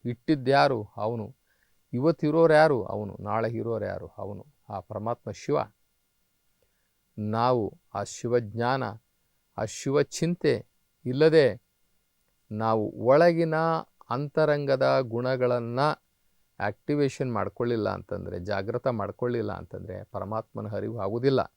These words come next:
ಅದಕ್ಕೋಸ್ಕರ ನಮ್ಮ ಶರಣರು ಮತ್ತು ಬಸವಣ್ಣನವರು ಅಷ್ಟಾವರಣಗಳು ಅಂತಕ್ಕಂಥ ಸೂತ್ರವನ್ನು ನಮಗೆ ಕೊಟ್ಟಿದ್ದಾರೆ.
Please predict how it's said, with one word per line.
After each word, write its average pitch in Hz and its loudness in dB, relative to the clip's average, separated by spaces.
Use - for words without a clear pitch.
ಅದಕ್ಕೋಸ್ಕರ 127 -2
ನಮ್ಮ 101 -6
ಶರಣರು 113 -2
ಮತ್ತು 104 -8
ಬಸವಣ್ಣನವರು 104 -4
ಅಷ್ಟಾವರಣಗಳು 147 4
ಅಂತಕ್ಕಂಥ 113 -6
ಸೂತ್ರವನ್ನು 117 -2
ನಮಗೆ 95 -10
ಕೊಟ್ಟಿದ್ದಾರೆ. - -10